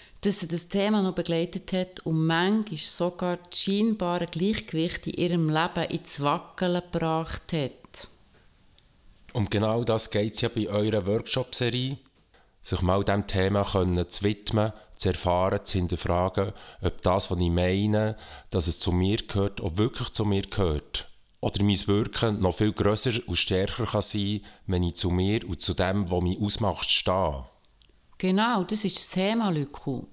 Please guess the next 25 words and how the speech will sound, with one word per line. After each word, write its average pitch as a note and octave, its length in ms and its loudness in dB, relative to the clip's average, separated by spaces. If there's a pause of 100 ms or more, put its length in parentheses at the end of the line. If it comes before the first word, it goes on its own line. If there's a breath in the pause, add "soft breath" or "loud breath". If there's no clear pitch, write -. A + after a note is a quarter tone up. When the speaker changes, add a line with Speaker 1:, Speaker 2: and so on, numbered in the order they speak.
Speaker 1:
Menschen, A3+ 600 0 (640 loud breath)
die E3+ 80 0
sich E3+ 280 2
nicht G#3 240 0
um F3+ 140 0
ihre G3 440 0
Werte D3+ 380 -4
kümmern, C#3 720 -4 (400 soft breath)
die D3+ 100 0
nicht G3 320 2
wissen, D3 560 0 (640 soft breath)
was - 180 0
ihnen G3 360 0
wertvoll F#3 420 -2
und D#3 160 -2
wichtig A#3 460 -2
ist, C3+ 360 -2 (400 soft breath)
die A#3+ 160 0
hückeln - 440 -4
unter D#3+ 300 0
Umständen D3 600 0
jahrelang G3 840 0 (880 loud breath)
in G3 140 0
ihren A#3 280 2
Freundschaften G#3+ 960 -2